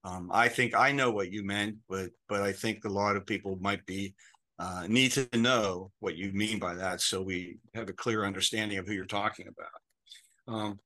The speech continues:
Um, <clears throat> the other thing that I would, that comes up in my mind listening to you was the fact that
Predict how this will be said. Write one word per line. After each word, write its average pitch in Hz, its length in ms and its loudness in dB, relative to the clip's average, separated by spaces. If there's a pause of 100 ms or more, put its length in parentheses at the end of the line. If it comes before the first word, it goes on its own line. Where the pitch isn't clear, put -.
(300)
Um, 131 280 6
<clears throat> - 20 -2
the 123 140 4
other 247 200 8
thing 131 440 4
that 123 120 2
I 120 140 6
would, 117 260 0 (520)
that 110 200 -8
comes 135 260 2
up 131 140 4
in 117 100 0
my 113 140 2
mind 117 420 0
listening 120 420 0
to 110 100 -8
you 110 300 -4 (520)
was 143 160 2
the 135 100 2
fact 151 420 4
that 123 340 0